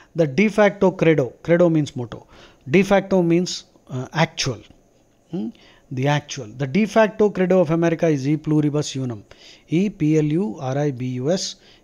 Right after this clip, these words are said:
U N U M. These are three different, uh, words. You know, there is a separation. E,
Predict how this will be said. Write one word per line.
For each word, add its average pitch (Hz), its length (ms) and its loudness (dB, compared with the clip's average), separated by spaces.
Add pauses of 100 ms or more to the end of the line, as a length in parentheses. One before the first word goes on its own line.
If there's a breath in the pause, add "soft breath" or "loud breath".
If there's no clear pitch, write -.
U 175 280 -2
N 160 240 -2
U 131 180 -4
M. 113 200 -8
These 131 160 -4
are 151 80 -2
three 175 180 -4
different, 143 420 -4 (140)
uh, 117 340 -10
words. 131 400 -4
You 135 60 -8
know, 170 140 -4
there 147 180 -4
is 147 60 -4
a - 20 -4
separation. 117 560 -6
E, 170 380 -2